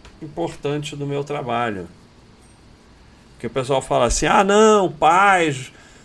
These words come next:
bota as pessoas pra fazer esporte, muda a vida, família, não reativo, não sei o quê." Porque a gente conseguiu afastar a pessoa do mercado financeiro. Porque, mal ou bem,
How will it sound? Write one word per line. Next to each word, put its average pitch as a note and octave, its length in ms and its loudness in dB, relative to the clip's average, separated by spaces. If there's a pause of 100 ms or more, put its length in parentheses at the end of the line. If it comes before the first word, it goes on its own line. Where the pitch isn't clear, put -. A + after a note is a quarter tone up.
(140)
bota D#3+ 280 -2
as D3 80 -6
pessoas D3+ 320 -6
pra D3+ 100 -10
fazer C#3+ 300 -4
esporte, D3 800 0
muda C#3+ 300 -2
a - 20 0
vida, C3+ 560 -4
família, C#3+ 800 -4
não C#3 240 -6
reativo, C#3 880 -6
não B2+ 120 -8
sei B2 200 -8
o A2+ 40 -6
quê." D#3+ 320 -6 (920)
Porque G3 260 0
a A3 80 6
gente A3 300 0
conseguiu A3 600 4
afastar G3+ 580 0
a - 20 2
pessoa F3+ 420 -4
do F3 80 -4
mercado E3 460 -2
financeiro. C3+ 800 -6 (760)
Porque, D3+ 380 0
mal E3 320 6
ou F3+ 140 10
bem, C3+ 560 4